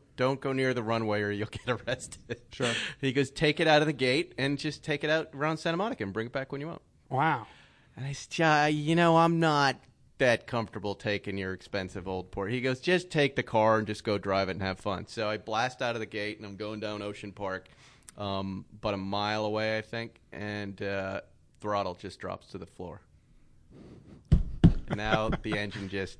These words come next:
Speaker 1: is just idling. I'm
Speaker 2: Yeah.
Speaker 1: like, "What the fuck?" And there's nothing. And, you know, I'm like, "What the hell's going on here?" Um, don't have a cell phone. Dave doesn't have a cell phone.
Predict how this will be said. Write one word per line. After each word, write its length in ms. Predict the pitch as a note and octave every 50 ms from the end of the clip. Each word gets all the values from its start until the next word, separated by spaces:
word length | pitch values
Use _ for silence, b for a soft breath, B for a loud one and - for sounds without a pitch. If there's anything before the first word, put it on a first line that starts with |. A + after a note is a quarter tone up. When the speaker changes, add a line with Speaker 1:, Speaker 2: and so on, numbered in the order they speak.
| - -
Speaker 1:
is 220 | F#2+ F#2+ F2 -
just 300 | - - G2 F2+ F2 - _ _ - _
idling. 400 | G#2+ G#2+ G#2 G2 F#2 F2 G2 G#2 - _ - -
I'm 60 | C#3+
Speaker 2:
Yeah. 100 | C3 A#2+
Speaker 1:
like, 180 | - - - -
"What 160 | A2+ A2+ - -
the 80 | - - - - - - -
fuck?" 300 | - - - - - - b b b b b b b b b
And 160 | G2 G2+ G#2
there's 180 | G#2 G2+ F2+ -
nothing. 380 | G#2 A2 C#3+ - - F2+ F#2 - _ _ _
And, 260 | G#2 G2+ G2 F#2+ F#2+
you 80 | G#2 A#2
know, 200 | A2 G2 G2 G#2+ - _ _ -
I'm 80 | G2+ F#2+
like, 180 | F#2 - -
"What 200 | - F#2+ G2 - -
the 60 | G#2
hell's 260 | F#2 F#2 F#2+ F2+ -
going 240 | - F#2+ F2+ F#2 F2+
on 180 | F#2 A2+ C#3 A#2+
here?" 200 | F#2+ F2+ F#2+ F#2+ b b b b b b b b b
Um, 400 | G#2+ G2 G2 G2 F#2+ F#2 F2+ F#2 - _ _ _
don't 180 | - G2+ G2+ G#2+
have 100 | A2 G#2+
a 40 |
cell 240 | A2 - - G#2 G2+
phone. 400 | G2+ - A2 G2 F#2+ F#2+ G2 G#2 - - _ _ - - - - - - -
Dave 180 | G2 G2 F#2+
doesn't 240 | F#2+ G2+ G2 G2 G2
have 140 | G2 G2 F#2
a 40 | G2
cell 240 | - - G2 F2+
phone. 340 | F2 - - F2+ F2+ F2+ F#2